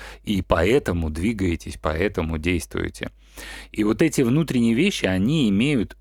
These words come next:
духовную основу, и они двигаются зачастую так, что наш интеллект не способен их контролировать и, а, как бы держать их вот в каком-то,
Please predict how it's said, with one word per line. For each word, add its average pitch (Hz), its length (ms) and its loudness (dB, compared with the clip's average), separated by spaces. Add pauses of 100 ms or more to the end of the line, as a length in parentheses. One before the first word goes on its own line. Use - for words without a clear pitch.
(120)
духовную 113 920 0
основу, 160 640 0 (440)
и 110 440 2
они 113 300 2
двигаются 127 680 0
зачастую 104 600 0
так, 170 320 0
что 104 420 0
наш 113 300 0
интеллект 120 540 0
не 135 380 0
способен 143 720 0 (520)
их 147 320 0
контролировать 123 920 0
и, 101 440 2 (280)
а, 90 240 0
как 87 220 -2
бы 90 100 -2
держать 107 680 0
их 107 340 -2
вот 92 160 0
в - 100 -18
каком-то, 90 640 0